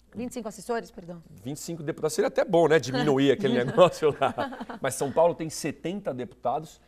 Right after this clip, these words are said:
Speaker 2: cada deputado federal pode ter vinte e cinco assessor,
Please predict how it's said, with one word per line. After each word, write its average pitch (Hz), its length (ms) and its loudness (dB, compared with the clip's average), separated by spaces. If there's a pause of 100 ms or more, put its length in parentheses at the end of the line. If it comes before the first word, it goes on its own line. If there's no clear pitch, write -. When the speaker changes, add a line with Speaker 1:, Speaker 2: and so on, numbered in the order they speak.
(160)
Speaker 2:
cada 175 260 0
deputado 143 480 -6
federal 131 340 -4
pode 139 240 -8
ter 143 120 -8
vinte 123 560 -10
e 131 60 -12
cinco 170 360 -14
assessor, 135 580 -8